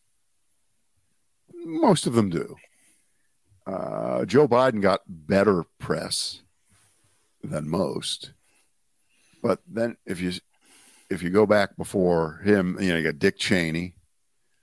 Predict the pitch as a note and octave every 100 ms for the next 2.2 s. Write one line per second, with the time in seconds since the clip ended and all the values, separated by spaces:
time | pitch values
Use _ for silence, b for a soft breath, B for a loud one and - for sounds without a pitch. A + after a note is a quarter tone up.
0 | _ _ _ _ _ - E2 D#2 - -
1 | - F2 F2+ F2 F2+ F#2 F2 E2 D2 D2
2 | D2+ -